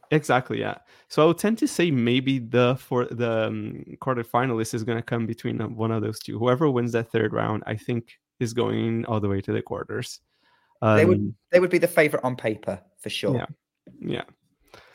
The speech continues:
Speaker 1: So I, that w-, that would be m-, one of my two picks. Um, I would tend to go with, uh, Ostapenko, but it's, it's never <laughs> easy. So,
Speaker 2: I think
Speaker 1: yeah.
Speaker 2: the problem with Ostapenko is, on paper, she can beat every-, anyone.
Speaker 1: <laughs> Exactly.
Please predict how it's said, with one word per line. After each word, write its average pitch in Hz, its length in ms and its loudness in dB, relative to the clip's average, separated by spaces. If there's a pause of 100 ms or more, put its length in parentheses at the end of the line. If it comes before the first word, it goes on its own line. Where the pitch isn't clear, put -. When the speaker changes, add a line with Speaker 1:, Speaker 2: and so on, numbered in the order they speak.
(120)
Speaker 1:
So 139 160 2
I, 127 180 6 (120)
that 131 160 8
w-, 135 160 4
that 127 120 4
would 127 80 4
be 131 80 2
m-, 120 480 0
one 120 140 2
of 117 80 2
my 113 100 2
two 113 220 -6
picks. - 480 -4
Um, 110 580 0 (640)
I 131 60 2
would 123 160 -2
tend 196 200 4
to 254 60 -2
go 220 140 6
with, 202 180 4 (160)
uh, 139 260 4
Ostapenko, 135 680 0
but 117 240 2 (160)
it's, - 540 -8
it's - 180 -4
never 131 340 6
<laughs> 113 100 4
easy. 107 520 2 (460)
So, 113 240 0
Speaker 2:
I 110 60 6
think 131 220 4
Speaker 1:
yeah. - 160 -6
Speaker 2:
the - 120 -10
problem 214 240 2
with 202 120 2
Ostapenko 196 480 0
is, 110 120 -2 (340)
on 160 160 6
paper, 151 580 0 (180)
she - 200 -6
can 147 160 -8
beat 131 220 -4
every-, 147 260 -2 (140)
anyone. 135 400 -2 (440)
Speaker 1:
<laughs> 95 120 -6
Exactly. - 540 -6